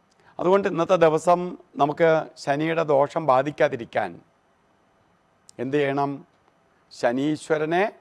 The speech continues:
അത്രയ്ക്ക് പ്രാർത്ഥിക്കണം. അമ്പലത്തിലൊക്കെ ആരെങ്കിലും വിളിച്ച് പറഞ്ഞെങ്കിലും ശാസ്താവിന് ശനിയാഴ്ച ദിവസം നീരാഞ്ജനം ഇന്നത്തെ ദിവസം കത്തിക്കണം. അതുപോലെ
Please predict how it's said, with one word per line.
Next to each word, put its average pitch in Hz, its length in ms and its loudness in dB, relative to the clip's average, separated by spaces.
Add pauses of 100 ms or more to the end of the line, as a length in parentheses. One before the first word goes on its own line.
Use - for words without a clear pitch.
(340)
അത്രയ്ക്ക് 165 540 -4
പ്രാർത്ഥിക്കണം. 110 580 -6 (2250)
അമ്പലത്തിലൊക്കെ 156 580 2 (480)
ആരെങ്കിലും 147 440 0
വിളിച്ച് 139 280 -6
പറഞ്ഞെങ്കിലും 139 500 -4 (600)
ശാസ്താവിന് 143 540 2 (100)
ശനിയാഴ്ച 139 500 -4
ദിവസം 139 260 -6 (100)
നീരാഞ്ജനം 139 580 -2 (340)
ഇന്നത്തെ 135 300 -6
ദിവസം 127 300 -8
കത്തിക്കണം. 131 420 -8 (2500)
അതുപോലെ 147 360 4